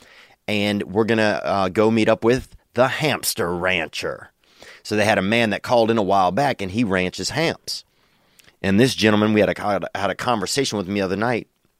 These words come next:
on the phone, on the telephone, and he's still out there working with 'em, and he was feeding a couple of 'em, you know, and by bottle, not breast. And that's, you know, um, and that's the way to do it, I guess, if you're feeding a big group, and especially if you're not related to 'em, if you're a man.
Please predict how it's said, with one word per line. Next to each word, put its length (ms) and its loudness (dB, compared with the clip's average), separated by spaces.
on 100 -4
the 60 -4
phone, 400 0
on 60 0
the 60 -6
telephone, 680 0
and 160 -2
he's 160 2
still 200 4
out 200 4
there 120 2
working 380 2
with 140 2
'em, 80 0
and 100 0
he 60 2
was 160 0
feeding 360 2
a 60 2
couple 320 0
of 140 -6
'em, 120 -16
you 100 -6
know, 200 -2
and 160 -2
by 280 2
bottle, 440 2
not 320 -2
breast. 420 0
And 140 -6
that's, 320 -10
you 120 -6
know, 220 -8
um, 560 -6
and 120 -4
that's 140 -4
the 80 -2
way 160 0
to 80 -6
do 280 2
it, 60 -2
I 60 -2
guess, 240 -4
if 100 -10
you're 80 -6
feeding 280 -4
a 40 -6
big 280 -6
group, 240 0
and 80 -2
especially 340 0
if 80 -8
you're 60 -4
not 140 -2
related 400 0
to 140 -10
'em, 200 -14
if 120 -16
you're 120 0
a 40 -2
man. 360 -4